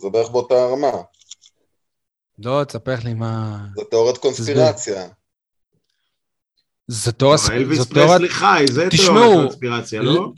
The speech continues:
Speaker 2: ל-, למה נ-, למה נעשה הסעיף הזה? כדי שאם הפועל באר שבע תחליט שרוקאביצה לא, לא, לא מ-, מספיק טוב,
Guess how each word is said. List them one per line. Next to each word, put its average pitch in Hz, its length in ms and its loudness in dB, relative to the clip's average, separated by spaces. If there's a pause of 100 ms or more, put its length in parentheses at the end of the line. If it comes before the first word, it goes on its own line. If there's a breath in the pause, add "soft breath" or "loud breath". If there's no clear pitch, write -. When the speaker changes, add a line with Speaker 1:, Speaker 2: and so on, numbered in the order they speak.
(140)
Speaker 2:
ל-, 156 220 0
למה 170 320 2
נ-, 196 280 -2
למה 185 240 0
נעשה 170 340 -4
הסעיף 131 360 -6
הזה? 113 180 -10 (1200)
כדי 135 160 -2
שאם 226 320 0
הפועל 190 260 2
באר 165 120 0
שבע 160 260 -2
תחליט 160 340 -4
שרוקאביצה 147 560 -4
לא, 151 360 -2
לא, 156 840 -4 (800)
לא 147 260 0
מ-, 151 180 -6 (500)
מספיק 135 440 -4
טוב, 285 380 2